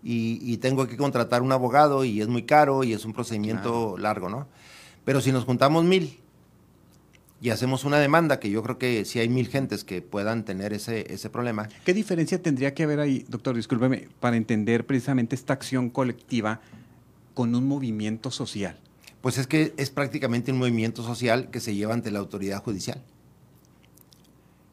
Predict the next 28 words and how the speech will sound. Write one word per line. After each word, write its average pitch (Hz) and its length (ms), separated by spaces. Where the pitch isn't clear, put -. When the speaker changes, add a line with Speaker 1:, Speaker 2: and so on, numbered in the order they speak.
Speaker 2:
Correcto. 147 340
Speaker 1:
Y 156 40
Speaker 2:
¿Un 143 60
movimiento 156 400
social 139 320
entonces 139 360
pudiera 123 360
generar 123 640
una, 127 520
una 135 340
acción 120 500
colectiva? 120 720
Speaker 1:
Claro. 117 320
Ujú. 113 240
Ahí, 117 160
por 185 180
ejemplo, 156 600
en 113 260
muchas 127 360
gentes 147 340
tenemos 127 540
en, 101 320
en 98 160
los 98 320
lugares 107 380
en 131 100
donde 120 240
vivimos 123 500